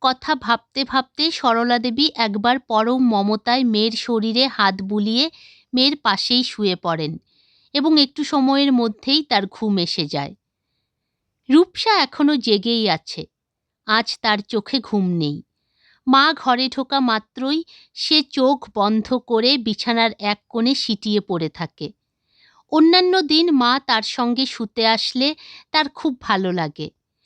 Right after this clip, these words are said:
সে মাকে জড়িয়ে ধরে মায়ের গায়ে একটা পা তুলে দেয়। কিন্তু আজ সরলা দেবী এ ঘরে আসায় সে একটু বিরক্ত হয়।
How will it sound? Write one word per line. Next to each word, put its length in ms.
সে 160
মাকে 340
জড়িয়ে 420
ধরে 380
মায়ের 380
গায়ে 280
একটা 320
পা 340
তুলে 260
দেয়। 200
কিন্তু 340
আজ 360
সরলা 480
দেবী 400
এ 120
ঘরে 340
আসায় 500
সে 220
একটু 220
বিরক্ত 480
হয়। 360